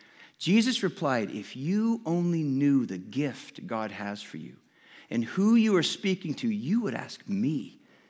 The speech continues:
and I would give you living water." "But sir, you don't have a rope or a bucket," she said, "and this well is very deep. Where would you get this living water?"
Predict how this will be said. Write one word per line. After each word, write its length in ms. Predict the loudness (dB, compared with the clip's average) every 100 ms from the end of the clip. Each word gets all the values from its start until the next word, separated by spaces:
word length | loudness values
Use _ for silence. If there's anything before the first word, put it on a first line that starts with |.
| _ -10
and 140 | -6
I 180 | -4 -4
would 200 | -4 -6
give 200 | -6 -6
you 100 | -8
living 440 | -6 -6 -6 -8 -12
water." 300 | -16 -20 _ _ _ _ _ _ _ -4
"But 120 | -2
sir, 440 | 0 4 4 4 0
you 140 | 2 4
don't 120 | 4
have 160 | 4
a 60 | 2
rope 520 | 2 4 4 4 -4 -4
or 140 | -2
a 60 | -2
bucket," 500 | -6 -6 -4 -6 -8
she 140 | -8
said, 340 | -10 -12 -12 -6
"and 120 | -4
this 220 | -4 -4
well 260 | -6 -4 -6
is 120 | -6
very 240 | -6 -6
deep. 380 | -4 -4 -4 -6 -20 _ _ _ _
Where 140 | 0
would 180 | 2 0
you 60 | -4
get 340 | 0 0 -2
this 220 | -8 -8
living 340 | -8 -8 -10 -12
water?" 320 | -16 -20